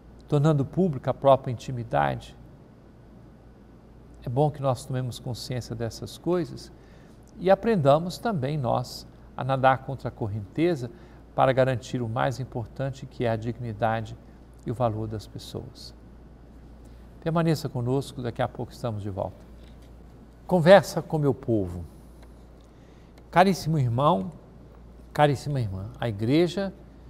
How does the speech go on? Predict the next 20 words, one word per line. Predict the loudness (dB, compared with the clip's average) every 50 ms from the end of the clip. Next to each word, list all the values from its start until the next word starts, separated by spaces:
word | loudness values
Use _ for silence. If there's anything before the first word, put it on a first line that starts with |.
| -20 -20 -20 -20 -20 -14 -8
tem | -6 -4 -2
uma | -2 0 0 0
grande | 0 2 4 4 4 4 4 0
vitalidade | -2 -2 -4 -2 2 0 2 2 0 2 2 2 2 2 -2 -8 -14 -16
que | -10 -10 -10
se | -8 -6 -8
expressa | -8 -8 -8 -4 2 4 6 6 6 4 0 -4 -6 -6 -8 -10 -14 -20 -20 -20 -20 -20 -20 -20 -20 -20 -20 -20 -20 -20 -20 -20 -20 -20 -18 -12 -8
na | -4 -4 -4
prática | 0 6 8 8 8 8 4 -2 -10 -4 -2 -2 -2 -2 -4 -8 -14 -20 -20 -20 -20 -16 -10
da | -6 -4 -4
vida | -2 -2 0 2 2 2 2 2 2 2 2 -2 -8 -18 -20 -20 -20 -20 -20 -20 -20 -20 -20 -20 -20 -12 -4
das | 2 2 2 2 2
comunidades, | -2 -4 -2 -2 -2 -2 -4 0 4 6 8 8 6 4 2 -4 -6
das | -4 -4 -4 -4 -6
paróquias, | -6 -6 -4 2 6 6 6 6 6 2 -8 -14 -14 -14 -10
nas | -6 -6 -6 -6
diversas | -6 -2 0 2 2 0 0 -6 -8 -8 -8
dioceses | -8 -10 -10 -10 -8 -2 2 4 4 4 2 0 -6 -8
e | -8
prelazias, | -8 -8 -6 -6 -6 -8 -8 -6 -4 -2 -2 -2 -2 -2 -4 -8 -10 -12 -18 -20